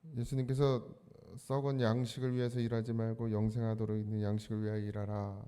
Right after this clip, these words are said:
그랬죠. 그랬더니 그들이 묻되, "우리가 어떻게 하여 하나님의 일을 하오리까?" 이렇게 질문을 합니다. 무엇을 해야 하나님의 일을 하는 거냐? 예, 많은 사람들이,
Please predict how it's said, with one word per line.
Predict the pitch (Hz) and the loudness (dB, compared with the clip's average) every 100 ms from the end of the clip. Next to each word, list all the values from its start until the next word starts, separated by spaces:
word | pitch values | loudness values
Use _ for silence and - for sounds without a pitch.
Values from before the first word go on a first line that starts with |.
| 117 - | -16 -10
그랬죠. | 107 107 - 123 - | -8 -8 -8 -8 -8
그랬더니 | - - 107 | -12 -8 -6
그들이 | 110 110 110 | -4 -4 -2
묻되, | 107 107 - 110 104 | -2 -4 0 0 0
"우리가 | 104 110 110 110 | -4 -4 -2 0
어떻게 | 110 113 - | -2 -4 -2
하여 | 113 113 113 | 0 2 0
하나님의 | 123 123 113 110 107 | 0 0 0 -2 -4
일을 | 104 104 104 | -8 -8 -6
하오리까?" | 110 107 104 107 104 92 104 - _ _ _ _ - | -6 -6 -8 -8 -8 -8 -12 -18 _ _ _ _ -10
이렇게 | 107 | -10
질문을 | 110 - 113 110 110 110 | -10 -4 -2 0 0 -2
합니다. | 107 104 98 95 - _ _ _ _ _ _ - | -2 -4 -8 -10 -14 _ _ _ _ _ _ 0
무엇을 | 120 123 127 120 | 4 4 4 2
해야 | 117 117 110 104 104 | 2 2 0 -2 -8
하나님의 | - 120 120 110 110 | -4 -2 0 2 2
일을 | 107 107 | 2 2
하는 | 110 113 | 2 2
거냐? | 104 98 107 110 98 104 - - | 0 0 0 -2 -4 -8 -12 -12
예, | 104 | -10
많은 | 104 104 113 | -6 0 0
사람들이, | 110 113 110 107 107 104 | 0 0 0 0 -2 -4